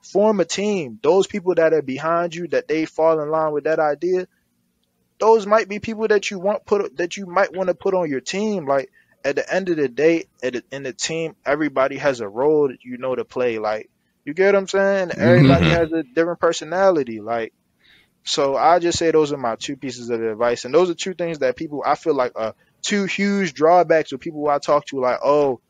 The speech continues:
Speaker 1: I'm afraid. I don't have the time. I don't know if anybody's really gonna like it." Like, you waste so much time thinking about that, you never do it. And then
Speaker 3: Yeah.
Speaker 1: the second thing is like, "Okay, I'm gonna do it all by myself," and people get overwhelmed and it takes them so long. And it's like,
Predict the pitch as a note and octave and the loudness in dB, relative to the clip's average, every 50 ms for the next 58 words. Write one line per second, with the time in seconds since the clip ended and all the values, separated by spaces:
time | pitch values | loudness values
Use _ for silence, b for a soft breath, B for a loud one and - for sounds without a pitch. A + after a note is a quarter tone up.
0 | _ _ _ _ _ - B2 D3 D3 C3+ A#2+ - - - B2+ C#3 D3 C#3+ C#3+ C#3 | _ _ _ _ _ -6 -6 -4 -2 -6 -6 -6 -6 -4 -2 0 2 2 4 4
1 | C#3 C3 B2 B2+ C#3 C#3+ C#3 C#3+ C#3 B2 A#2 A2+ _ - - B2+ C3 C3 C3 C3 | 4 4 4 2 2 2 0 -2 -4 -4 -6 -10 _ -6 -4 -2 0 0 0 0
2 | C3 B2+ A#2+ A2+ A2+ B2+ C#3 C3 C3 C3+ B2+ B2 C#3 C3 C3+ C3 B2+ B2 B2+ B2+ | -2 -2 -2 -4 -2 -2 -2 -2 -4 -4 -4 -4 -6 -8 -8 -4 -2 -2 -2 -2
3 | B2 A2+ A#2 C3+ C3 C3 B2+ C3 B2+ B2 A2+ G#2+ G#2+ A2+ C3 C3+ B2+ _ - C3 | -4 -6 -4 -4 -4 -4 -6 -10 -10 -10 -8 -4 -2 0 0 -2 -4 _ -4 -2
4 | B2+ C3 C3 B2+ A#2+ A#2+ A2+ A#2 - - b b b b b b - D#3+ F3+ F#3 | 0 0 0 -2 -2 -4 -4 -4 -6 -10 b b b b b b -8 -6 -2 0
5 | F#3 F3+ E3+ - - F3+ F3+ F3 E3+ E3+ D#3+ - - E3+ E3+ E3 D#3+ E3+ E3 E3 | 0 0 0 0 0 0 0 2 0 -2 -2 -2 -4 -4 -4 -4 _ -6 -8 -6
6 | D#3+ D#3+ D3+ D3 D3 D3 D3 C#3+ C3+ C3 C3+ D3 D3+ D#3 D#3 D3+ C#3+ C3+ C3+ C3 | -6 -8 -2 2 0 0 2 0 -2 -2 -2 -6 -6 -2 -2 -2 -2 -4 -6 -4
7 | C#3+ E3 F3 D#3+ B2 - _ _ _ _ _ _ _ _ _ _ B2+ C#3+ D3+ D2+ | -2 0 0 0 0 -4 _ _ _ _ _ _ _ _ _ _ -6 -2 0 0
8 | D2+ D2 - - - E3+ F3+ - F#3 E3+ - _ _ - - - _ - D3+ D#3 | 0 0 2 2 2 2 2 -2 -4 -8 -8 _ _ -18 -18 -12 _ -2 -2 -2
9 | D3 C#3 B2+ C3 B2 A#2+ - C#3 C#3+ - D3 C3+ C3+ C#3 C#3 C3+ C3 B2+ C3 C3+ | -2 -6 -2 -2 -2 0 0 -2 -2 -2 -2 -2 -2 -2 -2 -4 -6 -2 0 0
10 | C3 C3 C3 B2+ B2+ B2+ B2 A#2+ A#2 A2 - - - C3+ C3+ C3+ C3+ B2+ - - | 2 4 4 4 4 2 0 0 -2 -4 -4 -2 0 2 2 2 0 -2 -4 -4
11 | - D3+ C#3+ C3+ C3 B2 B2+ B2 B2 A#2+ A2+ A2+ A2 A#2 C3 C#3 C#3 C3+ C3+ C3+ | -4 -6 -4 -4 -4 -2 -2 -2 -2 -2 -4 -6 -8 -6 -6 -4 -4 -4 -6 -6
12 | A#2+ B2 A#2 A2+ A2 b b b b b C3+ C3 - - E3+ E3 - - E3 D3+ | -6 -6 -6 -6 -8 b b b b b -6 -6 -2 -2 -2 -2 -2 -6 -6 -6
13 | - - E3 D#3+ D#3+ D#3+ F3 F#3+ G3 F#3 E3+ D3 D3+ D#3+ F3+ E3+ - E3 E3+ E3+ | -4 0 0 0 0 0 0 0 0 0 -2 -4 -6 -6 -6 -4 -2 0 0 0
14 | E3 _ | -2 _